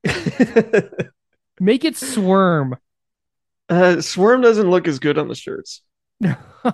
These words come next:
Speaker 2: it doesn't. But neither does swarm when you go work ethic. And you're like, "Where's the E?"
Speaker 1: <laughs>
Speaker 2: But it, the, the thing with Hyder, so, so Hyder stays, Kemoko Toure gets cut. The fact that Hyder can play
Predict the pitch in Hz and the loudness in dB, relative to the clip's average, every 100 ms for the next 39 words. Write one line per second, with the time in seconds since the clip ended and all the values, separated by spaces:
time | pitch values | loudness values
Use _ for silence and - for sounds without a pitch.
0 | - 214 - 175 - 196 _ _ _ _ | -6 -12 -8 -10 -10 -20 _ _ _ _
1 | _ 208 214 208 226 220 202 165 - - | _ -8 -2 0 0 0 -2 -4 -14 -10
2 | 185 190 202 180 170 165 160 147 226 294 | -2 0 0 0 -2 -2 -2 -4 -4 -4
3 | 214 160 143 135 - 147 165 143 139 151 | -6 -10 -10 -16 -10 -12 -10 -14 -12 -10
4 | 170 151 143 - 151 _ - - - - | -10 -12 -14 -16 -20 _ -10 -10 -10 -6
5 | - 226 233 - 185 - - - - _ | -2 0 -2 -6 -10 -10 -14 -16 -20 _
6 | _ _ - 180 202 - 190 185 180 180 | _ _ -2 0 0 -2 -6 -2 0 0
7 | 175 175 254 233 165 160 180 160 175 165 | 0 -4 -2 -4 -4 -4 -4 -4 -4 -8
8 | 151 175 156 190 196 170 170 156 - 160 | -6 -6 -4 -2 -4 -4 -4 -4 -6 -8
9 | 160 147 165 156 143 143 135 - 160 147 | -6 -8 -8 -8 -8 -10 -14 -8 -4 -4
10 | 127 _ _ _ _ _ _ _ _ _ | -6 _ _ _ _ _ _ _ _ _
11 | _ - 156 143 - 185 - 214 156 151 | _ -8 -6 -6 -4 -4 -4 -10 -8 -6
12 | 156 165 170 151 147 | -4 -6 -6 -4 -4